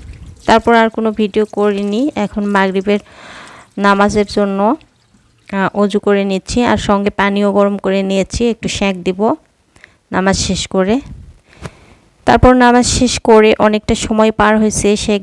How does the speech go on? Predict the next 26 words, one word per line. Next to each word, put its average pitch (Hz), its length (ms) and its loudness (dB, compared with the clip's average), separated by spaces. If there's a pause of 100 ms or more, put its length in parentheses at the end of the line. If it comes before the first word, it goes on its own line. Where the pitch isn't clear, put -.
দিয়েছি। 202 460 -2
আর 208 240 2
আমি 196 220 2
রান্নাও 196 420 2
কিন্তু 202 280 -4
ওর 190 120 0
মধ্যে 190 240 -4
উঠিয়ে 202 320 -2
দিয়েছি, 190 380 -2 (120)
ওদিকে 208 320 0
রান্নাটা 202 1200 -4
প্রায় 190 340 2
হওয়ার 196 380 2
দিকে। 208 280 -4 (1300)
আর 196 180 2 (120)
এদিকে 208 540 -2
আবার 202 400 2
হচ্ছে - 440 -6
আমি, 190 260 -2 (240)
এ, - 140 -4 (120)
একটু 196 280 -4
মোছামুছি 214 540 2
করে 196 280 0
নিচ্ছি। 190 400 -6 (800)
সামনে 208 360 2
যেহেতু 214 300 2